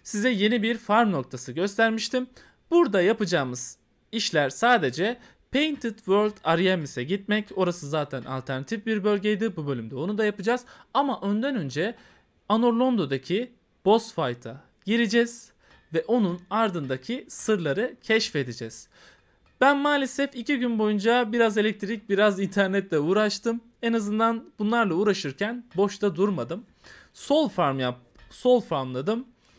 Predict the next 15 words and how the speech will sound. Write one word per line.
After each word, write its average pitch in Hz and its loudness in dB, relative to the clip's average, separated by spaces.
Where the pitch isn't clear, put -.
ve 220 2
şöyle 240 4
göstereyim 139 -2
sizlere. 143 -4
Level'ım 226 4
yüz 151 -4
yedi 180 2
oldu. 233 2
Straight'imi 180 -2
elli 180 -4
yaptım. 196 0
Endurance'ımı 254 -2
kırk 208 -4
ikiye 277 -4
çıkardım. 175 -2